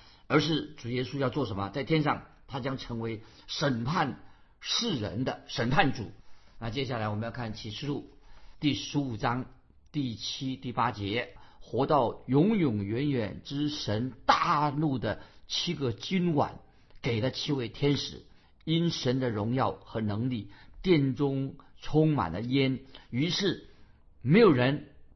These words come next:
能以进殿，只等到那七位天使所降的七灾完毕了。这两个经文啊，现在我们来简单的解释，就是七、八两节。这里提到，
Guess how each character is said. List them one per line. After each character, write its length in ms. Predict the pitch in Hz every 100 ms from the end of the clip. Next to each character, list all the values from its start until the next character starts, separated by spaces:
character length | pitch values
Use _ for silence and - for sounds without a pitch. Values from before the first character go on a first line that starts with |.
| -
能 360 | 123 131 170
以 200 | 139 104
进 340 | 95 - 196 123
殿， 260 | 127 120 - - - - _ _
只 180 | - 165
等 200 | 135 117
到 140 | 135
那 200 | 147 139
七 260 | 113 - 151
位 200 | 135 123
天 320 | - 151 143
使 320 | - 107 110 -
所 400 | - - 113 107
降 320 | 107 139 131
的 160 | 113 107
七 320 | - - 139
灾 320 | 131 117 120 107 - -
完 300 | 85 110 139
毕 160 | 160
了。 180 | 98 - -
这 100 | 123
两 220 | 107 95
个 60 | 107
经 180 | 127
文 200 | 110 101 -
啊， 160 | 95
现 160 | 95 120
在 60 | 110
我 40 |
们 160 | 104 107
来 60 |
简 180 | 110 101
单 160 | 104 110
的 120 | 101
解 260 | - 120
释， 280 | 101 160 - - - -
就 100 | 120
是 280 | 107 110 - - -
七、 180 | -
八 140 | 127 123
两 180 | 107 90
节。 260 | 107 117 - - - -
这 120 | 180
里 120 | 151
提 160 | - 139
到， 280 | 143 -